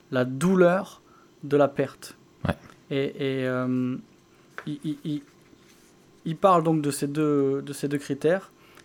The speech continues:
Speaker 1: Le, l'impermanence, c'est le fait que les choses ne durent jamais. Et l'irréversibilité, c'est le fait que ce qu'on a perdu est perdu pour toujours.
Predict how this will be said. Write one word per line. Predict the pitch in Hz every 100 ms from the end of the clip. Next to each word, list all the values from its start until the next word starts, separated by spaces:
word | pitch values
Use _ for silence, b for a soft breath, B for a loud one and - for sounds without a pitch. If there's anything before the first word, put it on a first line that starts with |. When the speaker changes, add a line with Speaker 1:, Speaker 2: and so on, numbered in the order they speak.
| -
Speaker 1:
Le, | 143 139 135 131 135 B B B -
l'impermanence, | 143 143 156 151 151 156 180 - - -
c'est | - 139
le | 139
fait | 135 156
que | - 139 131 b b _
les | 135
choses | 131 175 170 147
ne | 143
durent | 131 156
jamais. | 135 139 127 - _ _ - - B B B B B B B B B _
Et | 147
l'irréversibilité, | 135 143 156 165 156 - 151 143 170 196 - B B -
c'est | - 139
le | 139
fait | 170 175 -
que | 160 156 151 B B _ _
ce | - -
qu'on | 139 - 143 139
a | 135
perdu | 151 147 147 170
est | 143
perdu | 143 139 143
pour | 139 123
toujours. | 139 127 -